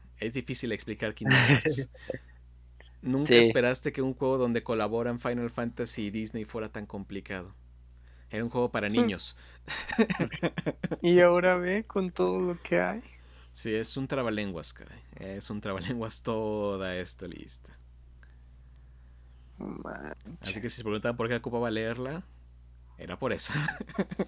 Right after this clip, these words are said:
Speaker 3: <laughs> No, pues sí, más claro imposible.
Speaker 1: Sí.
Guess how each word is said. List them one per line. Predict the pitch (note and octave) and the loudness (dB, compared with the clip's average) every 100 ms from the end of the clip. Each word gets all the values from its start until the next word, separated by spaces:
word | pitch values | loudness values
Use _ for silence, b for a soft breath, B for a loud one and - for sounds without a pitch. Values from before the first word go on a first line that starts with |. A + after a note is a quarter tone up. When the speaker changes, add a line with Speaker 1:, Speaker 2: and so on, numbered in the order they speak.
| - | 10
Speaker 3:
<laughs> | A#3 - A3+ B3 - B3 - A3+ A3 | 12 12 10 10 12 10 10 8 8
No, | A#3+ | 6
pues | G#3+ G3+ | 8 4
sí, | - A3+ A#3+ B B A3 - | 4 2 0 B B -4 4
más | G3+ B3 A3+ | 6 6 2
claro | G3+ G3 - | 8 10 10
imposible. | A3 G#3 G3 - F#3 - G3+ F3+ F3+ - - - - B A#3 A3 G3 G3 B B B B B | 8 6 2 4 0 2 4 4 0 -6 -20 -20 -20 B -16 -16 -18 -20 B B B B B
Speaker 1:
Sí. | - A2+ G2+ F#2+ | -10 -6 -4 -4